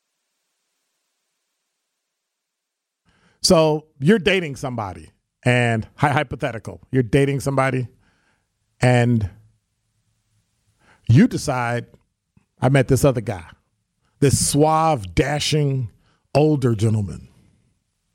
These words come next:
Right? So you ditch him. Does he have a right to get mad at you because you ditched him and gave him emotional trauma and sue you?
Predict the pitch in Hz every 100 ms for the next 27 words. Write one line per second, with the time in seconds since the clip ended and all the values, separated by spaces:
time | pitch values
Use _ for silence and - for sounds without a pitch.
0 | _ _ _ _ _ _ _ _ _ _
1 | _ _ 123 127 135 - _ _ _ _
2 | _ _ _ _ _ _ _ _ - 131
3 | 123 135 143 127 117 87 - _ _ _
4 | _ _ _ _ _ _ _ _ _ _
5 | _ _ _ _ _ _ _ _ _ _
6 | _ _ _ _ _ _ _ - 117 208
7 | 196 139 135 139 127 117 113 104 123 113
8 | 117 123 110 - 113 101 104 104 107 -
9 | 107 104 98 104 101 110 104 95 101 -
10 | 107 98 101 98 95 - - 107 - 101
11 | 95 104 113